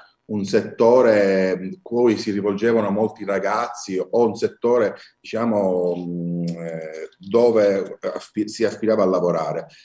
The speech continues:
E purtroppo moltissime imprese, specialmente noi imprese ance che siamo strutturati e facciamo moltiss-, da tantissimi anni questi lavori, abbiamo avuto difficoltà notevoli di appro-, sia del approvvigionamento materiale, ma anche di trovare materia-, di trovare manodopera specializzata.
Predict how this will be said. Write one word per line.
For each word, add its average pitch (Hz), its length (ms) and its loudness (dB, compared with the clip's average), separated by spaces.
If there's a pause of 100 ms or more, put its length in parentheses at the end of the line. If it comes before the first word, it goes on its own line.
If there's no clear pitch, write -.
(260)
E 156 280 0
purtroppo 143 500 0
moltissime 127 640 -2
imprese, 113 580 -2
specialmente 95 540 -4
noi 98 160 -2
imprese 95 400 -4
ance 101 320 -4
che 80 80 -18
siamo 95 260 -8
strutturati 101 640 -2
e 82 120 -8
facciamo - 340 -6
moltiss-, 90 440 -12
da 90 100 -6
tantissimi 98 460 -4
anni 101 120 -2
questi 107 220 -2
lavori, 143 300 4 (280)
abbiamo 135 280 -2
avuto 135 180 2
difficoltà 123 640 -4
notevoli 113 480 0
di 101 80 -4
appro-, 107 340 -6 (280)
sia - 240 0
del 165 100 4
approvvigionamento 98 500 -4
materiale, 131 680 0
ma - 140 -4
anche 160 200 -2
di 110 140 -4
trovare 113 320 0
materia-, 101 400 -2 (260)
di 107 320 -4
trovare 117 460 4
manodopera 113 500 0
specializzata. - 880 -14